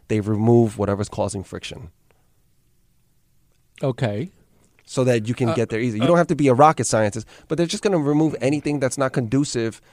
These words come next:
Speaker 1: to your goal. Look, you, you, you go from here. This is your starting point. You wanna be here. So we don't know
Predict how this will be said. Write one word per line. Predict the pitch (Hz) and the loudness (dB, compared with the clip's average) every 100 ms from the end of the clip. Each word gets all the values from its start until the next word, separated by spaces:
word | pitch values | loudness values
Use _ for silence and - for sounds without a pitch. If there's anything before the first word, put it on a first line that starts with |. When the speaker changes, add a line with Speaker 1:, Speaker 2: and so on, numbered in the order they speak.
| _ _ | _ _
Speaker 1:
to | - 156 | -4 0
your | 143 | 0
goal. | 120 156 143 90 - - | 0 0 0 -2 -6 2
Look, | 143 120 | 2 4
you, | 123 123 | -2 -2
you, | 123 113 139 | -4 -6 -10
you | 135 | -10
go | 110 120 | -6 -6
from | 98 | -8
here. | 110 170 214 220 | -6 -6 -6 -10
This | 156 113 131 | -10 -8 -6
is | 170 | -6
your | 175 | -8
starting | - 202 180 | -2 -2 -2
point. | 151 127 - _ _ _ - _ | -4 -4 -6 _ _ _ -20 _
You | - 113 | -6 4
wanna | 135 127 | 6 6
be | 117 113 | 6 4
here. | - 170 101 76 _ _ _ _ _ _ - | 6 6 6 2 _ _ _ _ _ _ -4
So | - 131 113 - _ _ _ _ _ - _ | 2 4 4 -2 _ _ _ _ _ -20 _
we | 110 131 | 0 4
don't | 202 160 | 6 8
know | 180 185 156 131 120 | 10 10 10 6 2